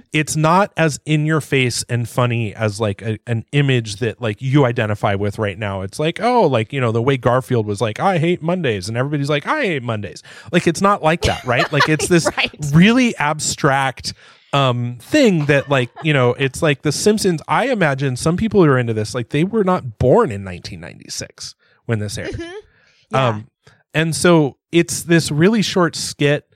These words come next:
Speaker 1: um, and it's not the skit that matters necessarily. It's, like, how people are interpreting it. And that
Speaker 2: Mm-hmm.
Speaker 1: to me is, like, a big part of art. And this is where it's like, you can look at this as someone from the outside being like, "Oh, I don't usually,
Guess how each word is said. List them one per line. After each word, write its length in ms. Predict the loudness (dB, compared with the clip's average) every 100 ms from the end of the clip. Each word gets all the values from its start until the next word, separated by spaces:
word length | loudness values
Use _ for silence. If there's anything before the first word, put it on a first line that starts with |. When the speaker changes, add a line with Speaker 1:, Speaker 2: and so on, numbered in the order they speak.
| _ _ _
Speaker 1:
um, 460 | 0 0 -2 -10 -16 _ _ _ _ _ _ _ _ -2
and 160 | 0
it's 180 | 0 0
not 220 | 0 0
the 80 | 0
skit 400 | -2 2 0 2
that 160 | -4 -2
matters 480 | -2 0 0 -2 -4
necessarily. 840 | -6 -6 -2 2 4 4 4 2
It's, 340 | 0 -4 -4 -2
like, 240 | -2 -4
how 320 | -8 -2 0
people 340 | 0 -6 -4 -4
are 80 | -4
interpreting 500 | -6 -8 -6 -4 -2
it. 220 | -4 -6 _ -20 _
And 200 | -6 -2
that 280 | 0 0 0
Speaker 2:
Mm-hmm. 100 | -2
Speaker 1:
to 60 | 0
me 240 | 2 2
is, 140 | 0 -2
like, 160 | -6
a 40 | -6
big 220 | -6 -2
part 200 | -2 -2
of 100 | 0
art. 280 | 2 2 0
And 160 | -4 -4
this 180 | -4
is 140 | -8 -4
where 120 | -4
it's 160 | -4 -8
like, 220 | -10 -4
you 140 | -6
can 360 | -4 -8 -8 -12 _ _ _
look 200 | 0 2
at 140 | 0 -2
this 380 | -4 -4 -8 -6
as 160 | -4 -4
someone 380 | -6 -4 -4
from 200 | -6 -8 -6
the 100 | -6
outside 460 | -6 -4 -4 -4
being 160 | -8 -12
like, 180 | -12 -10
"Oh, 140 | -10
I 80 | -2
don't 320 | 0 0 0
usually, 560 | 0 0 2 0 0